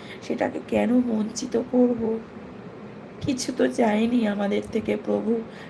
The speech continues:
না আমাদের চেয়েছে ভালো কোনো কিছু দিতে, না বলেছে, হ্যাঁ বলেছে, "শুধু ভক্তি দাও, আমাকে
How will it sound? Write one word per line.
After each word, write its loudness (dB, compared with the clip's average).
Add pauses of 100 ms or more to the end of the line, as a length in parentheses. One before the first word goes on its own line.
(160)
না 0
আমাদের 0 (120)
চেয়েছে 0
ভালো 2 (540)
কোনো 2
কিছু -4
দিতে, -2
না 0
বলেছে, 0 (340)
হ্যাঁ 0
বলেছে, -2
"শুধু 0
ভক্তি 0
দাও, -2 (500)
আমাকে -6